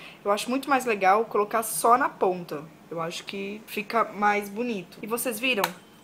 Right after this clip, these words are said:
que não importa o cílio que vocês estão colocando, esse ou esse. O que importa é colocar o lápis preto, esfumar um pouco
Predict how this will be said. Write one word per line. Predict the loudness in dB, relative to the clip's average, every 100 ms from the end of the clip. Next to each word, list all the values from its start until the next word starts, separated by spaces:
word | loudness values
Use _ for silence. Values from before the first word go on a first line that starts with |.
| -8
que | -2
não | 0
importa | 0 6 6 8 0 0
o |
cílio | -2 -2 -2 -4
que | -6
vocês | -8 -6 -6 -6
estão | -6
colocando, | -2 0 0 2 0 0 -6 -8
esse | 2 4 4 0 -8 -4
ou | 0 2
esse. | 2 -2 -6 -10
O | -14
que | -10 -8
importa | 0 6 4 6 4 4 4
é | 0 2 0 -2
colocar | 0 0 6 10 10 8 4
o |
lápis | 2 6 6 4 -8
preto, | -2 0 0 0 -10 -6
esfumar | -6 -6 -2 4 4
um | 4
pouco | 2 2 2 -2 -8